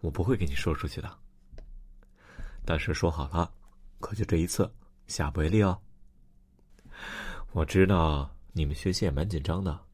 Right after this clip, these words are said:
是不是每天作业都要做到好晚？结果第二天啊，还要起个大早。我当然知道了，毕竟我也刚毕业不久嘛，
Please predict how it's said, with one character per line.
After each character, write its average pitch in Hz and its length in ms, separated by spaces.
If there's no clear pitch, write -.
是 - 220
不 78 80
是 82 120
每 73 180
天 82 200
作 80 160
业 78 140
都 87 160
要 80 80
做 82 160
到 76 80
好 73 180
晚？ 85 300
结 - 140
果 78 100
第 92 120
二 78 100
天 78 180
啊， 73 220
还 - 140
要 87 60
起 - 140
个 78 80
大 101 140
早。 - 320
我 - 120
当 92 220
然 110 140
知 73 100
道 73 160
了， 69 240
毕 107 280
竟 78 180
我 98 140
也 82 80
刚 92 180
毕 107 80
业 95 100
不 104 120
久 - 120
嘛， 78 200